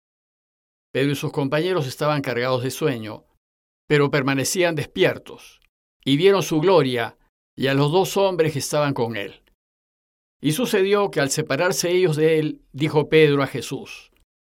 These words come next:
"Maestro, bueno es estarnos aquí. Vamos a hacer tres tiendas, una para ti, otra para Moisés y otra para Elías",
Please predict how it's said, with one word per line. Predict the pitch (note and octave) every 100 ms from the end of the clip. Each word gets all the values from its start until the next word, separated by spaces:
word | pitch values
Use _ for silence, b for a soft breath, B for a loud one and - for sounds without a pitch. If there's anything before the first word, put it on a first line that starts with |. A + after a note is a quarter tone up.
| _ _ _ -
"Maestro, | A#2+ D3 D#3 - D#3+ E3 _ _ _ _ _ -
bueno | D#3+ A3
es | A3+
estarnos | F3 - F3+ F3 D#3+
aquí. | C#3 C3+ A#2 _ _ _ _ _ -
Vamos | D3+ D#3+ D#3+
a |
hacer | D3 F3 E3+
tres | E3+ D3+
tiendas, | G#3 G3 E3 C#3+ C3+
una | E3+ D#3+
para | D3+ B2+
ti, | B2+ E3+ D#3+ D3+ -
otra | D3+ D#3 C3+
para | B2+ A#2+
Moisés | A#2+ A#2+ G3+ G3 -
y | D3+
otra | D#3 D3+ C#3
para | C3+
Elías", | C3 C#3 B2 A2 - -